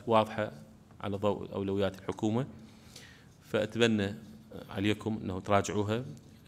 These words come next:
تتجاوزون الملاحظات اللي ثبتناها في تقرير نصف سنة، سنوي، و، آه،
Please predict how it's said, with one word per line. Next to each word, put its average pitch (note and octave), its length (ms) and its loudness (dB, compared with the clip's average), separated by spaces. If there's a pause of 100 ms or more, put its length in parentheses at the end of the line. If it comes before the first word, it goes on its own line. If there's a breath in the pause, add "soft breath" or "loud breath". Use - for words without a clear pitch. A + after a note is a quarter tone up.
(520)
تتجاوزون A2 580 4 (800 loud breath)
الملاحظات G#2+ 540 6
اللي G2+ 140 2
ثبتناها G2 600 0
في G2 360 -2
تقرير G2 560 -2
نصف G2 280 -2 (380)
سنة، A2 360 0 (520)
سنوي، A#2 480 2
و، A2+ 380 2 (640 loud breath)
آه، G2 480 0